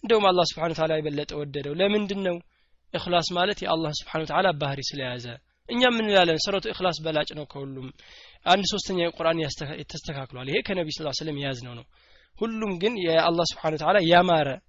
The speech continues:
የተመረጠ ምርጥ ንግግር ነው። እሺ፣ ከዚህ ቃል ላይ የመጣው አዲስ ሰርያ የሚል ነው። ሰርያ ማለት ያው ጦር ነው፣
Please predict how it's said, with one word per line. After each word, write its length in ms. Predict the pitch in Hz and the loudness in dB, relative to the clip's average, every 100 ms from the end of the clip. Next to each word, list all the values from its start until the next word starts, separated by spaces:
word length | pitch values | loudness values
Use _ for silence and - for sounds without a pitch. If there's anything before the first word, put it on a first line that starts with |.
| - | -4
የተመረጠ 580 | 170 196 185 170 165 - | -2 0 0 0 0 -2
ምርጥ 280 | 180 202 196 202 | -2 -2 -2 -6
ንግግር 460 | 170 156 151 175 151 | -6 -6 -4 -2 -2
ነው። 200 | 139 131 127 123 139 _ _ - _ _ | -6 -10 -12 -16 -20 _ _ -20 _ _
እሺ፣ 200 | 180 170 - 127 - _ _ - - _ _ _ _ _ _ - | -2 0 -2 -6 -14 _ _ -20 -20 _ _ _ _ _ _ -4
ከዚህ 280 | 185 180 208 | -2 0 2
ቃል 180 | 226 202 | 4 6
ላይ 140 | 196 | 6
የመጣው 340 | 190 185 180 180 | 4 0 2 0
አዲስ 260 | 175 220 - - - | 0 -4 -6 -10 -4
ሰርያ 360 | 190 185 185 170 | 2 2 4 2
የሚል 300 | 160 151 143 | 2 0 -6
ነው። 140 | 135 | -6
ሰርያ 340 | 131 180 190 185 | -2 0 2 2
ማለት 340 | 175 175 240 - - _ _ _ _ _ _ _ _ | 4 4 4 -2 -12 _ _ _ _ _ _ _ _
ያው 160 | - 147 | -8 -8
ጦር 220 | - 214 202 | -2 0 2
ነው፣ 180 | 190 | 2